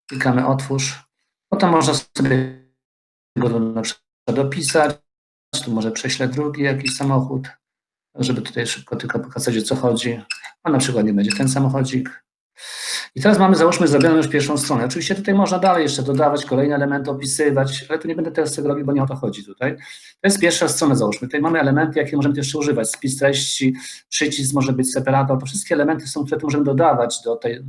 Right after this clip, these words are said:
naszej strony. Teraz jak mamy pierwszą stronę, możemy sobie stworzyć teraz następną stronę, która będzie jak gdyby linkiem, który u góry tu będzie wyświetlany. I klikamy sobie do tej strony. I to jest strona główna, tak?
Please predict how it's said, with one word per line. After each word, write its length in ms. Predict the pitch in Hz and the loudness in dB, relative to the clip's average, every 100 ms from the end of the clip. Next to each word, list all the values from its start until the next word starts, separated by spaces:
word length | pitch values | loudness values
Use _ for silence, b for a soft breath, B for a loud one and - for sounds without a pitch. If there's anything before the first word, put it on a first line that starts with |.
| 127 | -10
naszej 240 | 120 117 | -10 -10
strony. 340 | - 107 - _ B B B B - | -12 -14 -18 _ B B B B 0
Teraz 140 | 165 | 4
jak 100 | 151 | 4
mamy 160 | 180 175 | 4 4
pierwszą 280 | 156 151 | 0 2
stronę, 380 | 135 - 101 147 | 0 0 0 2
możemy 260 | 202 143 156 | 2 2 -2
sobie 160 | - | -6
stworzyć 340 | - - 120 135 | -8 -4 -4 -2
teraz 200 | 139 139 | -2 0
następną 500 | 135 196 190 - 117 | 0 2 0 0 -4
stronę, 480 | - 107 95 143 165 | -4 -2 0 -2 -2
która 160 | 160 | -2
będzie 260 | 151 160 156 | 0 0 0
jak 80 | 151 | -2
gdyby 160 | 151 | -2
linkiem, 560 | 156 165 151 147 - - _ | 0 0 0 -4 -6 -18 _
który 160 | 139 | 0
u 20 | 131 | 2
góry 160 | 143 | 2
tu 100 | 131 | 2
będzie 220 | 127 127 | 4 4
wyświetlany. 640 | 127 - 127 131 110 87 - b b b _ _ | 4 -2 -2 2 2 0 -8 b b b _ _
I 60 | - | -4
klikamy 300 | 196 160 143 | -2 2 2
sobie 180 | 135 131 | 2 2
do 60 | |
tej 120 | 127 113 | 0 -4
strony. 580 | - 101 127 202 - - _ _ _ - | -4 0 0 -2 -6 -14 _ _ _ -4
I 40 | |
to 60 | 170 | -2
jest 120 | - | 0
strona 220 | 175 165 | 2 4
główna, 360 | 147 - - - | 4 2 0 -2
tak? 340 | 147 - | -4 -6